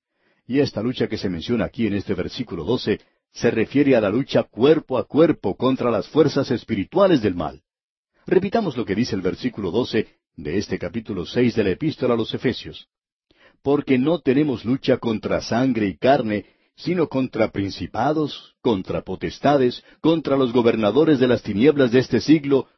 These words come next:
contra huestes espirituales de maldad en las regiones celestes." Esta es la lucha que se está desarrollando, y los ángeles caídos, digamos de paso, de Satanás, se ven en este conflicto que tiene lugar en los cielos.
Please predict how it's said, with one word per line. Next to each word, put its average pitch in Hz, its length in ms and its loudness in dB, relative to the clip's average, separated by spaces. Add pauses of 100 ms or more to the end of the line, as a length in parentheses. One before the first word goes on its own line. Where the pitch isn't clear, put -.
(100)
contra 135 400 0
huestes 143 560 2
espirituales 127 760 0
de 113 100 2
maldad 104 460 2
en 135 120 4
las 120 180 0
regiones 117 520 -2
celestes." 98 580 -4 (720)
Esta 190 400 2
es 135 100 -2
la 113 120 -4
lucha 135 320 -2
que 110 140 -4
se - 120 -8
está 127 240 0
desarrollando, 113 760 -2 (140)
y 135 100 4
los 123 160 2
ángeles 208 380 2
caídos, 175 400 2
digamos 104 320 -2
de 98 100 -2
paso, 127 360 0 (120)
de 120 180 4
Satanás, 113 600 0 (200)
se 131 180 2
ven 156 160 6
en 117 120 2
este 185 260 2
conflicto 139 480 -2
que 113 120 2
tiene 151 220 0
lugar 143 300 2
en 170 80 -2
los - 100 -2
cielos. 71 440 -10